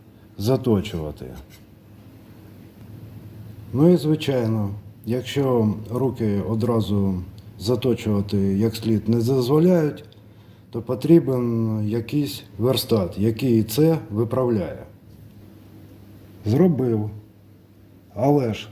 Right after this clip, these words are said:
сам я це зробити не міг, тому що я про це нічого не знав. Подивився, що пропонується у інтернеті, бачив якісь рішення,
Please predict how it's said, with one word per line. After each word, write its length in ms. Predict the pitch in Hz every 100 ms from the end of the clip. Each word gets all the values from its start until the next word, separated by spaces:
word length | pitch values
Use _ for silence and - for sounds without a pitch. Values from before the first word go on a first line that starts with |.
| -
сам 320 | - 147 117
я 120 | 113
це 220 | 107 120
зробити 540 | 101 131 117 110 - 98
не 200 | 113 127
міг, 280 | 104 101 101 - - - -
тому 260 | 107 113 107
що 180 | -
я 440 | 110 110 107 101 90 - - -
про 140 | 117 113
це 200 | - 110
нічого 560 | 113 110 123 107 107
не 140 | 107 107
знав. 460 | 113 110 104 95 - - - - - -
Подивився, 800 | 151 160 165 147 117 - 113 110
що 280 | - 139 117
пропонується 840 | 113 110 131 127 110 98 104 104
у 160 | 110 127
інтернеті, 800 | 120 117 123 113 107 98 131 127 - - - - -
бачив 440 | 104 147 139 - 117
якісь 460 | 123 113 123 110
рішення, 600 | 127 123 110 131 139 143